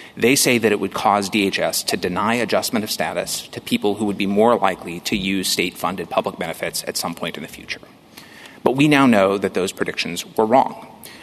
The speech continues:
During the year that the twenty nineteen rule was in effect, we know that it affected only about five of the approximately fifty thousand adjustment of status applications to which it was applied, or about one one-hundredth of one percent.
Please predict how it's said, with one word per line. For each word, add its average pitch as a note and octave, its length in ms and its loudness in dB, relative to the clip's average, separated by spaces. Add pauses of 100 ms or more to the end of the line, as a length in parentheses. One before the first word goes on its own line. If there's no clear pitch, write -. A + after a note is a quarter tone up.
(160)
During A#2 240 4
the G#2+ 80 0
year A2 360 2
that A#2+ 160 2
the A#2+ 80 -4
twenty A#2 220 2
nineteen A#2 380 2
rule G2+ 220 0
was G2+ 140 2
in G2+ 80 -2
effect, - 520 -6 (440)
we G2+ 140 -4
know G#2+ 220 4
that G#2+ 120 2
it G2 80 2
affected G2+ 440 0
only A2 340 4
about - 320 -2
five B2 580 0 (100)
of G#2+ 200 2
the G2 140 -2 (160)
approximately A2+ 580 0
fifty - 400 -4
thousand A2 640 -2 (320)
adjustment G#2 380 0
of - 40 -8
status F#2 260 0
applications G2 520 -4
to - 80 -10
which - 140 -10
it - 100 -6
was G#2 100 -6
applied, - 460 -4 (100)
or - 40 -2
about F#2+ 240 0
one A2 240 2
one-hundredth E2 520 -2
of - 140 -12
one - 160 -10
percent. - 480 -12